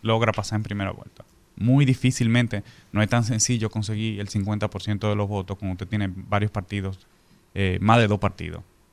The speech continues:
porque no se polariza la, el electorado. Y por lo tanto son necesarias las alianzas, pero las alianzas normalmente se construyen en segunda vuelta, porque todos los partidos se miden y además tienen más capacidad de movilización del voto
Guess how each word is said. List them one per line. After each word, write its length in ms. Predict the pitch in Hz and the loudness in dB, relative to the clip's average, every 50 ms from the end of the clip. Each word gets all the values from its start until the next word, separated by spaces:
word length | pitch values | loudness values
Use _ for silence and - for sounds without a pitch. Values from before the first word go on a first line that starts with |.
| _ _ _ _ _ _ - - - | _ _ _ _ _ _ -20 -10 -6
porque 220 | - - - 101 | -4 -2 0 0
no 80 | 104 104 | 0 2
se 120 | - 127 | 2 0
polariza 680 | 107 - 117 120 107 95 92 104 101 90 - - 92 90 _ _ _ _ _ _ _ _ _ _ _ | 0 2 2 2 2 2 2 0 -4 -4 -8 -12 -16 -18 _ _ _ _ _ _ _ _ _ _ _
la, 360 | 95 95 95 87 87 87 - - | -6 -2 -2 -2 -2 -2 -4 -4
el 120 | - 98 | -2 0
electorado. 600 | 98 95 92 90 92 95 87 - - 95 92 98 - _ _ _ _ - - - - _ _ - | 0 0 0 -2 -2 -4 -4 -4 -6 -10 -16 -18 -20 _ _ _ _ -20 -20 -20 -20 _ _ 4
Y 340 | 127 131 131 131 135 131 | 8 8 10 8 8 6
por 160 | 127 - 131 131 | 4 4 4 4
lo 140 | 135 135 | 4 4
tanto 420 | - 131 120 113 113 - 123 - - _ | 4 2 2 2 2 0 -2 -2 -4 _
son 240 | - - - 113 117 | -2 2 4 4 4
necesarias 440 | 117 101 117 110 - 117 110 110 110 | 4 2 -2 -2 -2 -2 -2 -2 -2
las 120 | 113 117 | -2 -4
alianzas, 440 | 117 107 98 95 98 101 - 107 98 - | -4 -4 -6 -6 -8 -8 -10 -12 -8 -6
pero 160 | 107 98 101 | -4 -2 -2
las 100 | 104 104 | 0 0
alianzas 320 | 104 101 107 110 104 127 | 0 0 0 0 0 0
normalmente 400 | 117 113 113 113 117 117 110 - | -2 0 0 0 -2 -2 -4 -4
se 140 | 107 - 117 | -6 -8 -6
construyen 560 | - 107 98 - - 120 123 123 117 120 117 | -6 -6 -6 -4 -2 -2 -2 0 -2 -2 -4
en 100 | 107 104 | -4 -4
segunda 300 | 101 120 104 110 113 107 | -6 -6 -8 -6 -6 -6
vuelta, 360 | 101 104 117 110 98 - 98 - - - _ _ | -6 -6 -6 -8 -8 -12 -16 -20 -20 -20 _ _
porque 200 | - 101 - 104 | -8 -6 -6 -4
todos 160 | - 110 117 | -2 0 0
los 100 | 117 117 | 0 0
partidos 320 | - 107 95 110 113 107 104 | -2 -4 -4 -4 -4 -4 -4
se 80 | - | -4
miden 300 | 101 101 110 104 101 98 | -4 -4 -2 -2 -2 -2
y 40 | 98 | 0
además 280 | 98 98 98 104 104 - | 0 0 0 0 0 0
tienen 180 | 120 113 107 | 0 2 2
más 140 | 107 113 113 | 2 0 0
capacidad 420 | - 120 - 123 107 - 117 113 110 | -2 -2 -2 -4 -4 -2 -2 -2 -2
de 80 | 110 | -2
movilización 560 | 110 107 104 104 98 92 104 98 - 110 110 | -4 -4 -6 -6 -8 -8 -10 -10 -10 -8 -6
del 120 | 110 107 101 | -6 -6 -4
voto 340 | 101 101 98 95 - 110 | -4 -6 -6 -8 -12 -16